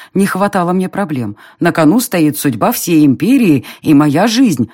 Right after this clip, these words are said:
а я должна разбираться с навязчивым кавалером. "Но тебе не может нравиться этот грубиян!" возразил Мулин. "Ты слишком утонченная, нежная, ранимая и добрая душа! Моя муза,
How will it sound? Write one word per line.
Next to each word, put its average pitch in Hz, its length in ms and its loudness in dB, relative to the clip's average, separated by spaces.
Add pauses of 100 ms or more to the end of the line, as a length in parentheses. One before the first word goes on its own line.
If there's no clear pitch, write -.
(200)
а 170 100 0
я 151 180 0
должна 131 380 -2
разбираться 120 560 -6
с - 100 -8
навязчивым 147 640 0
кавалером. 160 640 -4 (640)
"Но 127 320 0
тебе 147 240 2
не 170 100 2
может 233 420 2
нравиться 220 460 0
этот 196 240 0
грубиян!" 226 640 2 (360)
возразил 165 560 -2
Мулин. 135 420 -2 (300)
"Ты 127 220 -6
слишком 175 420 -6
утонченная, 180 800 0
нежная, 139 720 0
ранимая 214 680 4
и 220 160 -2
добрая 233 580 2
душа! 220 460 0 (380)
Моя 139 240 0
муза, 147 420 0